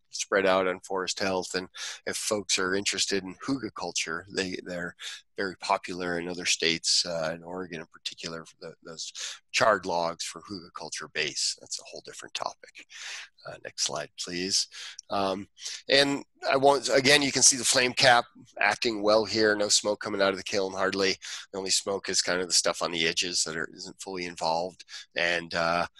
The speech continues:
and with minimal embers. Some are claiming no embers. I'm not going that far, but I think we can do this when fire hazard is a little higher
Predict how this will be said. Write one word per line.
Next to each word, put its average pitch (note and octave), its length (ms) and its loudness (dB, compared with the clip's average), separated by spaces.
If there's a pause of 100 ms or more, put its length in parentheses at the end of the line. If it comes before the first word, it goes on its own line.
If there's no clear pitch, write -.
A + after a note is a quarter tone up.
(280)
and G#2 300 0
with A#2+ 180 -2
minimal B2 420 4
embers. F2 480 -2
Some G2 240 0
are F2 60 -8
claiming G#2 460 -2
no C3+ 200 6
embers. C3 420 2
I'm F2+ 80 -8
not F#2 140 -4
going F#2 240 -4
that F2 200 0
far, G2+ 360 4 (260)
but A2 80 0
I - 20 2
think G#2+ 120 -4
we A2+ 120 -6
can G#2+ 140 -8
do A2 200 -2
this G2+ 300 2
when F2 160 -6
fire F2 300 2
hazard E2+ 540 0
is E2 160 -8
a E2+ 60 -14
little E2 160 -12
higher C#2 460 0